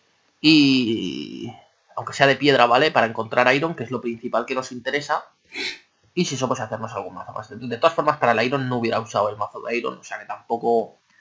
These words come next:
Y en caso de que encontremos. Vale,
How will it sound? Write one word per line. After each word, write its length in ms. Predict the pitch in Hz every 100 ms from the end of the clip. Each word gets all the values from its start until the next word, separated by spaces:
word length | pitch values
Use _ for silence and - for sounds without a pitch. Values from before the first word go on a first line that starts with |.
| _ - _ _
Y 140 | 165 180
en 140 | 147
caso 340 | 139 123 135
de 160 | 120 117
que 680 | 117 117 107 104 67 - _ _ _ _
encontremos. 1200 | 147 139 135 131 127 139 143 139 131 123 - - -
Vale, 240 | - -